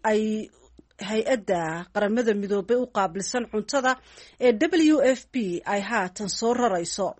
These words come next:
Warku wuxuu intaasi ku darayaa in toddobaadka soo socdana la filayo in qiyaastii soddon kun oo tan oo kale oo qamadi ama sarreeni uu gaari doono dalka Ethiopia, iyadoo shixnada saddexaad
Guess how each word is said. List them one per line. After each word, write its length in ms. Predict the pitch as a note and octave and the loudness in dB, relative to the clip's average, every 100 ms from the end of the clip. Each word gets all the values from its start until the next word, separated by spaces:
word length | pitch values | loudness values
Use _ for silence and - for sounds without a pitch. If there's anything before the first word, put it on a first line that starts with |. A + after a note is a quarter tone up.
| _ _ _ _ _ _ _ - | _ _ _ _ _ _ _ -10
Warku 260 | F#3+ G#3 G#3+ | -6 -4 -2
wuxuu 220 | G#3+ - | -2 -2
intaasi 400 | G#3+ A3 F#3+ - | -4 -2 -6 -6
ku 140 | - C4 | -8 -6
darayaa 500 | - G3+ G3 A3 A3 - - - | -2 0 0 0 -2 -6 -14 -2
in 140 | E4 | -2
toddobaadka 600 | D4 A#3 B3+ D4 A#3 A#3 | -2 0 2 2 0 -4
soo 220 | - A#3+ | -2 -2
socdana 440 | B3 A3+ G#3 A#3+ A#3 | -2 -6 -2 0 2
la 120 | G3+ | 0
filayo 420 | - B3 G#3+ A3 | -2 -2 0 -2
in 100 | A3+ | -4
qiyaastii 600 | A#3 G#3+ G#3+ A#3+ - A#3 | -4 -2 0 -2 -6 -6
soddon 420 | A3 D4+ A3 G#3+ G3 | -2 -4 -2 -4 -4
kun 220 | - C4 - | -6 -8 -2
oo 160 | G#3+ | -4
tan 260 | G#3+ B3+ C4 - - _ - | -2 -4 -4 -6 -20 _ -2
oo 160 | B3+ | -2
kale 300 | B3+ A3+ A3+ A#3 | 0 -2 0 0
oo 120 | G#3+ | -4
qamadi 480 | G#3 G3+ G3+ F#3+ B3+ | -4 -4 -2 0 0
ama 200 | G#3 A3+ | 0 -2
sarreeni 480 | - G3+ G#3 A#3 A3 G3+ | -6 -4 -2 0 0 -2
uu 180 | G3+ F3 | -6 0
gaari 320 | A3+ A#3+ A3 | 2 4 2
doono 340 | - F#3+ G#3+ | -2 -4 -2
dalka 320 | G3 A#3 A3+ G3+ | -2 -2 -4 -6
Ethiopia, 640 | G3 - A#3+ F3+ E3 D#3+ - - _ - - - | -8 -2 -2 0 -6 -8 -10 -20 _ -20 -20 -6
iyadoo 300 | G#3 G#3 G#3 | -2 0 -2
shixnada 480 | - G#3 B3 C4+ A3 | -4 -6 -4 -2 -4
saddexaad 640 | - G3 G#3 - A#3 | -6 -8 -8 2 4